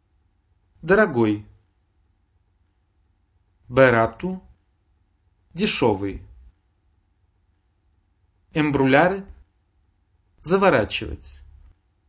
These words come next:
Vasta escolha. Большой выбор. Queria comprar um presente para a minha mulher.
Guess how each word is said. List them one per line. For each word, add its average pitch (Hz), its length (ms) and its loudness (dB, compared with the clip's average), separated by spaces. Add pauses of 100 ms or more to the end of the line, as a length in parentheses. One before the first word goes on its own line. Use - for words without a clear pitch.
(1700)
Vasta 165 480 2
escolha. 202 680 2 (1080)
Большой 214 680 0
выбор. 110 420 -4 (2250)
Queria 214 240 2
comprar 151 420 2
um 139 140 2
presente 135 640 0
para 131 200 -2
a 131 40 0
minha 139 200 0
mulher. 110 480 0